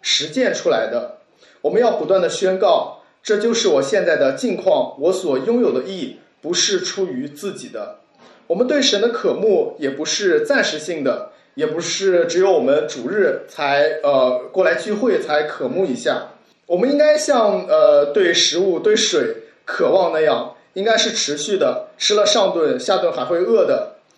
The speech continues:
然后通过我们日常的读经、默想、祷告，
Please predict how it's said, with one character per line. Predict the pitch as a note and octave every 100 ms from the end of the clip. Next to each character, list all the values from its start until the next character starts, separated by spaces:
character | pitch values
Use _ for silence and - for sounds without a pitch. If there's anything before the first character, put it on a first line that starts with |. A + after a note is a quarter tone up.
| _ -
然 | F3+
后 | B3 B3
通 | C#4 C#4
过 | A#3+ E3
我 |
们 | E3+ F3 F#3 F#3 -
日 | A#3+
常 | F#3+ D#3
的 | E3+ E3 C#3+ - -
读 | D#3+
经、 | F3 G3+ F#3+ G3 - -
默 | A#3 A3+
想、 | F#3+ D#3+ C3+ C#3 C#3 -
祷 | - A#2+
告， | G3+ F3+ D3+ -